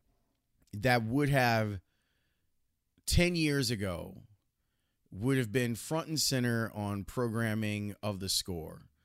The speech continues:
I don't know how much time on the radio show that I'm even gonna spend talking about it, although there is one particular case that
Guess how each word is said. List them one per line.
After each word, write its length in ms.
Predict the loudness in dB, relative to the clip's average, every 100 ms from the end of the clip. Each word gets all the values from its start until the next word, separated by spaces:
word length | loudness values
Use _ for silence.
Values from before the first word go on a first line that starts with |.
| _ _ _ _ _ 0
I 120 | 2
don't 140 | 2
know 120 | 0
how 140 | 0 0
much 240 | 0 -2
time 480 | -2 0 0 0 -2 _ _ _ _ _ -6
on 140 | -4
the 80 | -2
radio 380 | -2 0 0 0
show 240 | 2 0
that 100 | 0
I'm 160 | 0 0
even 220 | 0 -2
gonna 140 | -4 -4
spend 360 | -2 -2 -2
talking 320 | 0 0 0
about 280 | -2 0 0
it, 180 | 0 -4 _ _ _ -2
although 140 | 2
there 180 | 4 4
is 100 | 2
one 300 | 2 2 0
particular 560 | 0 -2 -2 -2 -2 -2
case 380 | -2 -2 0 -2
that 320 | 0 -2 -4